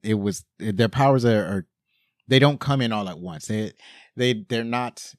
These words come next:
instantly invulnerable, it, or it kind of waves in and out. There's a part of, there's a scene where, um, when they all three, they land on the planet Earth.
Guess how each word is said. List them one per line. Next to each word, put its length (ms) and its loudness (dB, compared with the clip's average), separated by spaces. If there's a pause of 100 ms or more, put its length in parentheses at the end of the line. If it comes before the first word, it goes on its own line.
instantly 580 -6
invulnerable, 760 -6
it, 260 -10
or 400 2 (320)
it 160 -2
kind 260 4
of 120 0
waves 280 2
in 140 -2
and 140 0
out. 240 -8 (240)
There's 600 2
a 100 -4
part 460 2
of, 340 -6
there's 240 6
a 80 -2
scene 380 2
where, 360 2 (680)
um, 380 0
when 400 0
they 240 0
all 220 2
three, 340 0
they 160 -2
land 260 -2
on 80 -4
the 80 -6
planet 340 -6
Earth. 440 -16